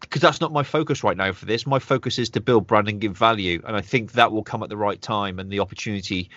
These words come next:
you know, dare I say, put it out to the universe and all of that stuff. But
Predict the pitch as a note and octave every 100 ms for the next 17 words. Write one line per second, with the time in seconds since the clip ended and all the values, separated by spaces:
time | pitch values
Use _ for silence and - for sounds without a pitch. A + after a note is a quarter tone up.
0 | - A#2 G2+ A2+ - - _ _ - D3
1 | D3 C3 A2 - C3 A#2 A#2 G#2+ G2+ G#2+
2 | G#2 A#2 F#2+ F#2+ F#2 G2+ G2 F2+ B2+ F#2
3 | - F2+ F2 - A#2+ G#2